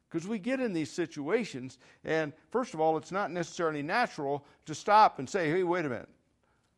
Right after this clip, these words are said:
I normally would just go say, "Well, let's go down to that grocery store and buy gas right there and do whatever it is." You know, it sounds,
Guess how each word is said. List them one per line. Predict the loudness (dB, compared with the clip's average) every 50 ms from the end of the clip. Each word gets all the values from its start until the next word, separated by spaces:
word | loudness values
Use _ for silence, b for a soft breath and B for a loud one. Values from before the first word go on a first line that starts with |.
| _ _ _ _ _ _ _ _ -6
I | -2 -2
normally | 0 2 2 2 2 2 0 0
would | 0 0 0
just | -2 -2 -2 0
go | 0 0 0
say, | 0 -2 -4 -2
"Well, | -2 -2 0 0
let's | -2 -2 -4 -4
go | -4 -4
down | -2 -2 -2 -2
to | 0
that | -2 -2 0
grocery | 0 -2 -2 -2 -4 -6
store | -4 -2 -2 0
and | 0
buy | 0 2 2 2 2
gas | 2 2 2 0 0 -2
right | -4 -4 -4 -4
there | -4 -4 -4 -4
and | -4 -4
do | -4 -4
whatever | -2 0 0 0 0 0 -2
it | -2
is." | -2 -2 -2 -4
You | -6 -8
know, | -8 -8 -8
it | -8
sounds, | -8 -8 -6 -8 -8 -12 -14 -20 -20 -20